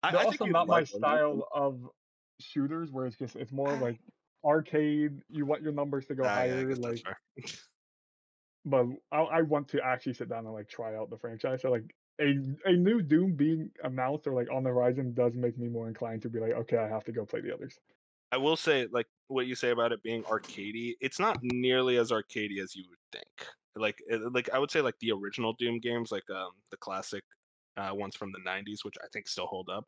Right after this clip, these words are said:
Speaker 1: those are much more arcadey. Doom twenty sixteen very much feels more like, <sighs> I don't know how to explain it.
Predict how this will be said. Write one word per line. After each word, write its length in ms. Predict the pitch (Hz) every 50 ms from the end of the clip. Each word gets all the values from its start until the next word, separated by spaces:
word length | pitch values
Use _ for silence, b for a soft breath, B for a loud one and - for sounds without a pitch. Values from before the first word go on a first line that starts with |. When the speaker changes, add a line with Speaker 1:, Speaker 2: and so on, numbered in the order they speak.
| B B B B B B B -
Speaker 1:
those 200 | 110 101 107 110
are 80 | 113 107
much 240 | 110 110 - -
more 200 | - 113 110 113 110
arcadey. 380 | - 113 107 110 110 113 117 B B B B B _ -
Doom 140 | 165 202 208
twenty 180 | 208 196 165
sixteen 440 | - - 127 - - 123 117 110 107
very 180 | - 107 107 104
much 260 | 104 104 98 - - -
feels 300 | - 104 95 98 95 107
more 200 | 101 98 98 95
like, 220 | 95 92 95 - _ _ _ _ _ _ _ _ _ _ _ _ _ _ _ _ _ _ _ _ _ _
<sighs> 20 | -
I 520 | - - - - - _ _ _ - 120
don't 100 | 131 120
know 100 | 107 98
how 100 | 110 104
to 60 | 98
explain 420 | 92 - - - - 95 90 90 90
it. 100 | 90